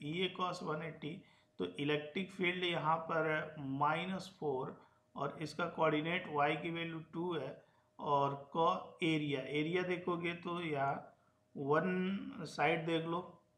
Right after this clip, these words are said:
अ, three multiplied by one Area हो जाएगा, अ, three multiplied by one, ये इसका तो ये माइनस आ जाएगा, और ये आ जाएगा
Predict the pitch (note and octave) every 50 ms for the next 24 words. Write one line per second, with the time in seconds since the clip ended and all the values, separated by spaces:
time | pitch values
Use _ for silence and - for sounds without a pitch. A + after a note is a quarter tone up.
0 | _ _ _ _ _ _ _ _ _ _ _ _ _ _ - C3 C3+ B2+ C3 B2+
1 | - C#3+ D#3+ F3 F3 E3+ E3+ E3 D#3+ G3 - - F#3 D#3+ D#3+ - C3+ D#3+ D#3 C#3+
2 | C3 B2+ B2 B2 B2+ - - _ - C#3+ C#3+ D3 D#3+ F3+ F#3 F#3+ E3+ D#3+ D3+ D3
3 | B2 B2 B2 B2 C3+ D#3 G3 G#3+ - - - - - _ _ _ - C#3+ C3 B2+
4 | C3 C3+ C#3 - - D#3 F3 F#3 F3 E3+ D#3+ D#3 D3+ D#3 D#3 D#3 - D3 D3 D3
5 | C#3+ C#3 C#3+ C#3 C3 C3 C#3+ D#3+ G3+ A3+ - - - - _ _ _ _ D#3 C#3+
6 | C#3 D3+ D3 D#3 D3 - - - - E3 D#3+ - E3 E3 E3 D3+ D3 D#3 D#3 D3+
7 | D#3 D#3 E3 F3 F#3 F#3+ G3+ G3+ - - F3 D#3 D3+ D3 C#3 B2 A#2+ B2 B2+ D3
8 | - - - - D3 C#3 C#3 C#3+ D3 C#3 D3 D3 D3 C#3+ D3 C#3+ C#3+ D3 C#3+ D3